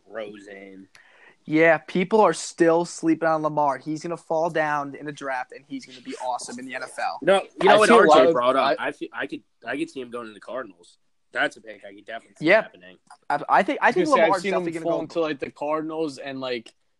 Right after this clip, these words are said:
Speaker 3: even, like, the Jaguars in some
Speaker 2: or,
Speaker 3: mock
Speaker 2: or
Speaker 3: drafts.
Speaker 2: even, like, the Saints, like, a team who can sit Lamar for a, two years behind Breeze and then ex-, let him go out there. Imagine a team of Breeze,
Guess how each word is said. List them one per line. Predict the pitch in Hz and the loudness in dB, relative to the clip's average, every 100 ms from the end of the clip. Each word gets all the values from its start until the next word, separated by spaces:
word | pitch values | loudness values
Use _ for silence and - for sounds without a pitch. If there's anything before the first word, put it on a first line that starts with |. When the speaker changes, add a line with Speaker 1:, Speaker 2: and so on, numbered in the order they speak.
| _ | _
Speaker 3:
even, | 156 175 | -6 -4
like, | 185 165 | -4 -4
the | 151 | -4
Jaguars | 127 131 139 160 135 123 113 107 | -4 2 4 4 0 -4 -6 -12
in | |
some | 110 127 117 | -16 -16 -12
Speaker 2:
or, | 139 | -12
Speaker 3:
mock | 107 | -10
Speaker 2:
or | 160 | -8
Speaker 3:
drafts. | 165 | -8
Speaker 2:
even, | 185 202 | -6 -6
like, | 190 | -8
the | 147 | -12
Saints, | - - 185 202 - - - _ _ _ - | -18 -14 -12 -12 -16 -18 -18 _ _ _ -8
like, | 147 | -4
a | 143 | -4
team | - 160 | -4 -4
who | 156 156 | -2 -4
can | 156 | -4
sit | 143 - 175 | -6 -2 -2
Lamar | 165 151 143 147 | 0 2 2 2
for | 151 | 0
a, | 143 139 | -4 -6
two | - 165 | -6 -6
years | 156 170 175 | 0 0 0
behind | 143 147 143 131 | -2 -6 -6 -6
Breeze | 143 156 123 | -6 -4 -6
and | 117 | -10
then | 131 127 | -14 -14
ex-, | 123 - 143 | -14 -12 -2
let | 143 | 0
him | 147 | 0
go | 131 135 | 0 4
out | 139 | 4
there. | 143 139 131 - _ _ | 2 -2 -2 -8 _ _
Imagine | 190 233 277 | 2 2 0
a | 247 | -4
team | 214 233 | -4 -2
of | 214 143 | -2 -4
Breeze, | - 143 156 170 175 175 | -6 -4 -4 -4 -8 -10